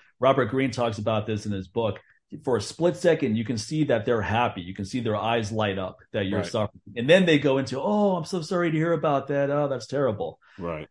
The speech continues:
Speaker 1: Right? I think, I don't, I, <laughs> that's not a quality I have. I, I
Speaker 2: No.
Speaker 1: don't wanna see people fail. I'm not, I, what, if I go to the gym and it's all these people there with their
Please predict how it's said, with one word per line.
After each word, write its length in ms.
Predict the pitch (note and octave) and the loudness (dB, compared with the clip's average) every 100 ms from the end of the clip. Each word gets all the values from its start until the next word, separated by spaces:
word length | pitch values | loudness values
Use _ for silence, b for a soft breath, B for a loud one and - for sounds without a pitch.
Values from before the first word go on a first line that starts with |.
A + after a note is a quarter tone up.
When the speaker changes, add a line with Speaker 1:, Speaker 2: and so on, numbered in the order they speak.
| - | -8
Speaker 1:
Right? 140 | B2 B2 | -6 -6
I 40 | |
think, 160 | B2+ B2+ | -4 -2
I 140 | - | 2
don't, 100 | E3 | 4
I, 340 | D3 D#3 C3+ - - | 6 4 2 -6 -12
<laughs> 140 | _ - | _ 0
that's 200 | F#3 A#3+ | 2 6
not 120 | G#3 | 4
a 60 | - | 4
quality 560 | - D#3+ D3 A#2 G#2+ | 2 4 4 4 -2
I 220 | A2+ A#2 | -4 -4
have. 320 | G2 F#2 F2 F2 | -4 -6 -8 -2
I, 180 | G#2+ B2+ | 0 2
I 160 | B2 | 2
Speaker 2:
No. 60 | C#3+ | 4
Speaker 1:
don't 260 | D3+ D#3 - | 6 4 2
wanna 320 | B2 C#3 B2+ | 0 2 2
see 280 | A2 G#2 F#2+ | -2 -4 -6
people 340 | - G2+ F2+ - | -6 -6 -6 -4
fail. 240 | G2+ F#2 | -2 0
I'm 100 | G#2+ C#3+ | 0 4
not, 220 | D3 - | 4 4
I, 120 | C#3+ | 0
what, 280 | D3+ D3 - | 2 0 -2
if 100 | C#3+ | 0
I 100 | E3+ | 0
go 140 | F3 F3+ | 2 2
to 60 | |
the 120 | D#3+ C#3+ | 2 0
gym 360 | B2 D3 D3+ | 2 0 0
and 80 | C3+ | 0
it's 120 | A2+ | -2
all 140 | C3 C3+ | -2 -2
these 140 | A#2 | -4
people 340 | - C#3+ B2 | -2 0 2
there 300 | A2+ B2 C3 | 4 4 4
with 160 | B2 A2 | 2 0
their 340 | A2 G#2 G2+ | -2 -2 -4